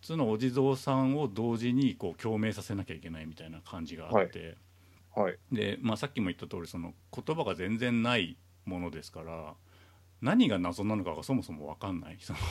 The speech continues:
Speaker 2: うんうんうん。
Speaker 1: 目の前に置かれてる謎が、どうすると答えなのか以前に、
Speaker 2: うん。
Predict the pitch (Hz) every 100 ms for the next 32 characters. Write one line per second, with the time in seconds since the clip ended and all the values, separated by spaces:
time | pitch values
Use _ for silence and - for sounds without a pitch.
0 | 135 123 113 110 127 107 139 175 117 90
1 | 90 120 120 123 120 113 107 120 120 95
2 | - - - - - 156 208 - 110 104
3 | - 95 110 95 87 82 98 92 90 -
4 | - - - - 135 120 87 82 90 82
5 | - - - - 104 95 95